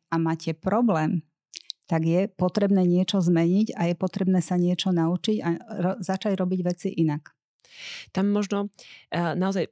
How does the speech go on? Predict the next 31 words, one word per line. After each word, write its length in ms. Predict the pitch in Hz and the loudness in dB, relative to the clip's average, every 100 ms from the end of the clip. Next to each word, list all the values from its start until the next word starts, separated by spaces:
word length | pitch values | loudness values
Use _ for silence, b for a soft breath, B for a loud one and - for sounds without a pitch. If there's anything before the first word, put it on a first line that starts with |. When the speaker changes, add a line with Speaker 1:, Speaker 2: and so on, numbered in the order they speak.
| _ | _
Speaker 2:
tá 160 | - 185 | -4 -2
zmena 240 | 190 175 | 0 0
niekedy 320 | 170 151 180 160 | -2 -2 -4 -6
prichádza 560 | 147 - 165 151 143 - | -6 -6 -4 -4 -6 -4
náročne, 880 | 170 143 135 131 - 175 196 220 214 | -2 -2 -4 -6 -6 -4 -2 -2 -2
aj 160 | 156 | -4
keď 60 | 156 | -6
sa 80 | - | -8
človek 320 | - 175 170 | -6 -6 -4
rozhodne. 720 | 127 135 175 170 190 190 185 | -6 -4 -4 0 0 -2 -4
My 240 | - 151 165 | -8 -6 -6
sa 160 | - | -6
bavíme 320 | 156 156 175 160 | -6 -4 -4 -4
teraz 240 | 160 151 - _ | -6 -8 -12 _
o 80 | - | -6
tej 160 | 170 180 | -4 -2
udržateľnosti, 1040 | 180 170 160 151 - 139 127 131 - 139 B B B | -2 -2 -4 -6 -6 -6 -6 -8 -10 -12 B B B
o 80 | 151 - | -4 -2
udržateľnosti 800 | 180 180 185 - 170 160 - 175 | -2 0 -2 -2 -4 -4 -4 -4
matchingovej 640 | 151 147 165 160 151 147 | -4 -4 -4 -4 -4 -6
prístupu. 560 | 143 120 117 - - 139 247 180 | -6 -10 -8 -10 -8 -8 -6 0
Speaker 1:
<laughs> 240 | 208 190 170 | 2 4 2
Speaker 2:
A 320 | 156 151 143 147 | 2 0 -2 -4
aké 240 | 180 208 | -6 -4
sú 80 | 196 | -6
skúsenosti? 720 | - 151 - 151 135 - - 139 | -6 -8 -6 -6 -8 -8 -10 -6
Je 160 | 156 151 | -6 -2
to 80 | |
udržateľné 640 | 190 147 156 143 143 143 143 | -2 0 -2 -4 -6 -6 -4
pre 80 | 147 | -4
ženy? 320 | 139 196 | -4 -4